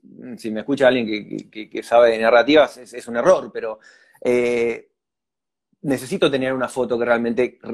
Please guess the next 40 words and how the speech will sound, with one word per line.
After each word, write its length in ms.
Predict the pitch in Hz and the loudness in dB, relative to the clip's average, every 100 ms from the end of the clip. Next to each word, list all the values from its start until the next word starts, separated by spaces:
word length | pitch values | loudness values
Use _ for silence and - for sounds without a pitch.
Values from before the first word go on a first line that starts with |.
| - | -6
eh, 200 | 123 110 | -6 -2
eh, 240 | 131 123 - _ _ - _ _ | 0 0 -2 _ _ -20 _ _
si 180 | - 127 | 2 4
bien 140 | 160 | 6
no 80 | 175 | 4
me 100 | 170 | 4
gustan 300 | 175 160 127 | 4 2 -4
las 100 | 120 | -4
fotos 240 | 139 147 | -8 -6
sueltas, 420 | - 143 156 151 - | 0 2 2 0 -4
eh, 200 | 127 - | -12 -6
hay 160 | 131 135 | -2 0
una 120 | 143 | 0
foto 200 | 139 139 | -2 -2
que 80 | 127 | 0
tiene 220 | 117 117 | 0 -2
que, 240 | 107 101 _ _ _ _ | -2 -4 _ _ _ _
que 120 | - | 2
hablar 220 | 107 117 117 | 4 6 4
de 100 | 107 | 4
todo 160 | 120 | 4
lo 120 | 113 | 2
que, 180 | 110 104 - | -2 -10 -8
lo 140 | 110 | -4
que 80 | 110 | -2
venía, 380 | 107 110 107 _ _ _ _ | 0 0 -2 _ _ _ _
toda 120 | 120 | 0
esa 160 | 110 120 | 2 2
carga 280 | 131 120 110 | 4 2 0
que 100 | 110 | -2
tenía 300 | 107 113 107 | -4 -6 -6
yo 140 | 123 | -6
emocional 460 | 117 - 120 135 147 | -8 -6 -2 0 0
y 180 | 110 | -2
también 320 | 104 107 113 110 | -4 -6 -6 -6
de, 120 | 110 | -4
del 220 | 107 107 | -4 -4
trabajo 380 | 110 107 113 110 | 0 0 2 -2
del 120 | 107 | -4
proyecto. 460 | 107 - 101 110 | -8 -6 -6 -6